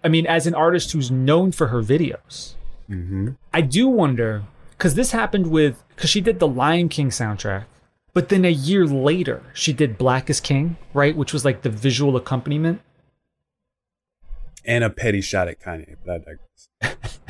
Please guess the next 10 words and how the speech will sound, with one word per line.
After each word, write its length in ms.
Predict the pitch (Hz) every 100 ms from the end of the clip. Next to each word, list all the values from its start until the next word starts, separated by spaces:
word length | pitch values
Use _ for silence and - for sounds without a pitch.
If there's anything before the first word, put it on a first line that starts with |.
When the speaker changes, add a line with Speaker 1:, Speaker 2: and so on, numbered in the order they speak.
| - -
Speaker 1:
<laughs> 300 | - - -
Speaker 2:
I 60 | 104
still, 260 | - 101
I'm 120 | 90 95
still 200 | - 95
holding 240 | 95 90
on 60 | 85
to 80 | 87
that. 1160 | 82 - _ _ _ - - - - - - 143
Speaker 1:
Um, 500 | 131 120 117 113